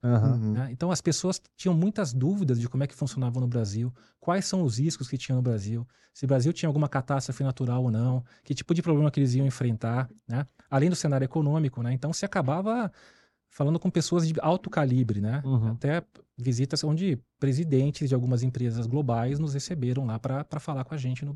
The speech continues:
Speaker 3: no, é um tema de seguros, mas é, ele se torna muito interessante a partir do momento que você tem uma, uma função que espalha um pouco daquele job description tradicional,
Speaker 2: Uhum.
Speaker 3: né? Então, eu acho que foi isso também um, um, um fator ali que, ag-, agora respondendo a tua pergunta,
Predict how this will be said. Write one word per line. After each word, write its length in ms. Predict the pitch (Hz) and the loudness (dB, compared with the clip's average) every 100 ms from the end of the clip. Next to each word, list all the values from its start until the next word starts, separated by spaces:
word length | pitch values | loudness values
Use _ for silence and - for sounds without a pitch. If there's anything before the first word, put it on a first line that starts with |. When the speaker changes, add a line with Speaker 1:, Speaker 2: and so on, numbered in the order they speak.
| 147 | -8
Speaker 3:
no, 440 | 131 123 113 107 _ _ _ _ _ _ _ _ | -8 -6 -8 -10 _ _ _ _ _ _ _ _
é 120 | - 139 | -6 -4
um 80 | |
tema 240 | 143 135 123 | 0 0 0
de 60 | |
seguros, 460 | - 110 127 160 107 | -2 -4 0 0 2
mas 220 | 120 120 | 0 2
é, 60 | 127 | 2
ele 200 | 135 127 | 2 2
se 100 | 143 | 2
torna 220 | 139 147 | 2 4
muito 220 | 147 156 | 4 2
interessante 500 | 160 156 143 - 139 | 2 2 2 2 0
a 20 | - | -2
partir 220 | 147 151 | -4 0
do 80 | 147 | 0
momento 260 | 139 139 - | 2 0 -2
que 80 | |
você 180 | 151 - | -4 -4
tem 260 | 160 139 143 | -4 -2 0
uma, 280 | 135 117 117 _ _ - | 0 0 -4 _ _ -2
uma 140 | 135 | 0
função 320 | 135 143 135 139 | 2 2 2 0
que 120 | 156 | -2
espalha 420 | - 156 151 131 | -2 2 4 4
um 60 | 120 | 2
pouco 240 | 135 139 | -2 0
daquele 280 | 127 127 135 | -2 0 0
job 220 | 123 123 | 2 2
description 440 | 123 - 123 - 135 | -2 -4 -6 -4 -2
tradicional, 560 | 135 - 165 135 123 123 - | -4 -4 -4 -2 -2 -2 2
Speaker 2:
Uhum. 180 | 165 131 | 4 4
Speaker 3:
né? 300 | 110 110 127 - _ | 2 2 0 -4 _
Então, 180 | - 131 | -2 0
eu 80 | 131 | 2
acho 100 | 123 | 0
que 40 | - | 4
foi 120 | 143 | 4
isso 140 | 170 | 6
também 260 | - 131 131 | 4 4 4
um, 40 | 123 | 4
um, 640 | 117 113 120 117 104 127 | 4 2 0 0 0 -4
um 40 | |
fator 480 | 127 139 127 127 131 | 0 0 2 2 4
ali 180 | 113 120 | 2 0
que, 640 | 123 135 131 123 110 - - _ - | 0 0 2 2 0 -4 -10 _ -2
ag-, 160 | 127 | 0
agora 260 | 139 131 139 | 4 4 6
respondendo 300 | 139 156 156 | 6 6 6
a 60 | |
tua 100 | 151 | 4
pergunta, 500 | 139 123 143 175 120 | 4 4 4 2 2